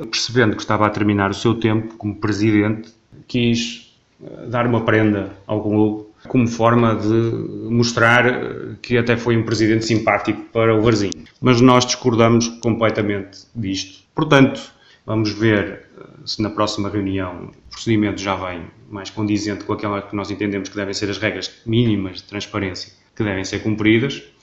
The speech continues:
mas não deixaria de dizer, fazer esta oferta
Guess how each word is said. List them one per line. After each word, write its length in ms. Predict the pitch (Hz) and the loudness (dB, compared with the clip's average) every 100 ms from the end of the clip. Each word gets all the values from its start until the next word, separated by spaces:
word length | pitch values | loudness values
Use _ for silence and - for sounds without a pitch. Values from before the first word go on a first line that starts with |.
| - | -8
mas 360 | 117 117 117 | -2 2 2
não 180 | 131 127 | 4 4
deixaria 480 | 127 120 131 123 127 | 4 4 4 4 2
de 100 | 113 | 2
dizer, 680 | 123 135 151 120 120 - - _ - | 0 4 6 4 2 -10 -18 _ -18
fazer 300 | - 107 131 | -6 0 2
esta 240 | 117 - 120 | 2 2 2
oferta 600 | - 139 117 - 95 | 2 2 2 0 -8